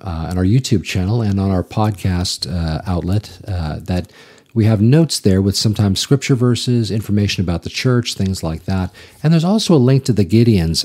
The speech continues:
app, where you can get a Bible and download it to your phone in your language,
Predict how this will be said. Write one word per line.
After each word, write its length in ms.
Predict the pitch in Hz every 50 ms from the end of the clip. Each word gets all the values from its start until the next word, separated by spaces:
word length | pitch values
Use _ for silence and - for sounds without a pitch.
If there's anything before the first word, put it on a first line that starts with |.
| -
app, 360 | - 87 76 65 64 _ - - - _ _ _
where 140 | - 95 92
you 160 | 98 107 120
can 200 | - 131 120 107
get 160 | 95 110 107
a 40 | 101
Bible 440 | 82 76 95 98 107 110 95 95 90
and 100 | 87 85
download 440 | 85 95 95 104 104 98 104 104 98
it 120 | 92 - -
to 120 | - 90
your 60 | 82
phone 360 | - - - 110 104 101 95
in 120 | 92 90 87
your 160 | 92 104 110
language, 680 | 104 101 101 104 101 80 71 60 - - - - -